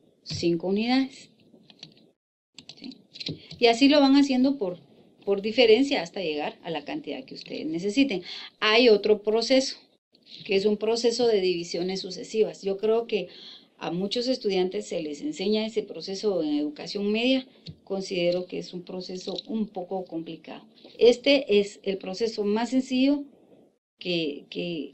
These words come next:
considero es el que deben de manejar, porque entonces lo van a manejar rápidamente en cualquier sistema. Cuando nosotros terminamos de ver esto, nosotros, eh, por ejemplo, les pongo ejercicios,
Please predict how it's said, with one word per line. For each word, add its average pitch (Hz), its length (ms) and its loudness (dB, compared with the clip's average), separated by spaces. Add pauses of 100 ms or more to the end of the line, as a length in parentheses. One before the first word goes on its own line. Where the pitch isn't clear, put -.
(100)
considero 202 600 0
es 220 140 -2
el 214 140 -6
que 185 140 -8
deben 196 280 -6
de 196 80 -8
manejar, 220 480 -6 (260)
porque 269 240 -4
entonces 208 520 -4
lo 190 100 0
van 190 200 -6
a 202 80 -8
manejar 185 500 -8
rápidamente 214 680 -2
en 214 60 -2
cualquier 190 300 -6
sistema. 226 420 0 (320)
Cuando 214 260 4
nosotros 233 380 4
terminamos 254 560 4
de 185 140 -4
ver 185 180 0
esto, 254 400 0
nosotros, 202 440 -10
eh, 208 100 4
por 202 160 -4
ejemplo, 202 320 -2
les 202 160 0
pongo 185 280 -4
ejercicios, 269 600 2